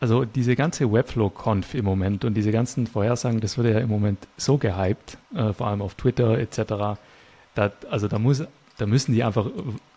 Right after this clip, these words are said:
ziemlich viel liefern bei dem, was, was da jetzt gehypt wird, ähm, oder haben ziemlich viel zu liefern. Und von daher kann ich mir vorstellen, dass da beim C M S, dass da ein paar Updates kommen.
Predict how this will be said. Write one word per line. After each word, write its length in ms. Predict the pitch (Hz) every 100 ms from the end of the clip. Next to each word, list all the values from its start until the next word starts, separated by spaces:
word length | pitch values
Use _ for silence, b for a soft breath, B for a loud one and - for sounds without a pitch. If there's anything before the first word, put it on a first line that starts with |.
| _ _ _ - -
ziemlich 300 | 131 127 -
viel 180 | 117
liefern 480 | 101 147 - 98 90 - _
bei 120 | 110
dem, 180 | 104 104
was, 360 | 101 - 165 117
was 180 | 104
da 140 | - 101
jetzt 160 | 98
gehypt 340 | 107 90 95 -
wird, 180 | 143 - B B B B B -
ähm, 240 | 104 101
oder 200 | 117 95
haben 200 | 110 127
ziemlich 300 | - 107 95
viel 160 | - 104
zu 120 | -
liefern. 440 | 92 95 113 117 147 b b b _
Und 120 | 117 -
von 140 | 104
daher 260 | 107 113 113
kann 180 | 113
ich 120 | 104 -
mir 100 | 101
vorstellen, 540 | 113 120 - 110 104
dass 220 | 98 -
da 300 | 107 98 101 B B B - _ -
beim 200 | 98 95
C 140 | -
M 100 | 98
S, 400 | 110 98 - -
dass 160 | - 104
da 100 | 101
ein 100 | 95
paar 160 | - 101
Updates 400 | - 110 92 -
kommen. 320 | 98 87